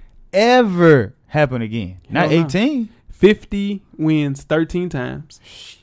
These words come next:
Speaker 2: twice with more than sixty, and back-to-back N B A Finals appearances.
Speaker 1: Dude, they went to the West Conference Finals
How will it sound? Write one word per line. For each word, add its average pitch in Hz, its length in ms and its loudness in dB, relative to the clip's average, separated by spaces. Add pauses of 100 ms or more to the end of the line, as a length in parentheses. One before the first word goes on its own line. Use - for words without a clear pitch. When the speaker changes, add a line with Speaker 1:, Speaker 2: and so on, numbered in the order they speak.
(160)
Speaker 2:
twice 165 480 -2
with 156 140 -4
more 156 240 0
than 151 100 -2
sixty, 139 560 -6 (240)
and 127 160 -6
back-to-back 139 460 -2
N 127 80 -4
B 127 80 -4
A 120 80 -8
Finals 123 340 -12
appearances. 156 460 -20 (420)
Speaker 1:
Dude, 98 220 -10
they 101 100 -10
went 120 200 -6
to 101 80 -8
the 92 40 -8
West 104 240 -6
Conference 95 260 -10
Finals 92 540 -10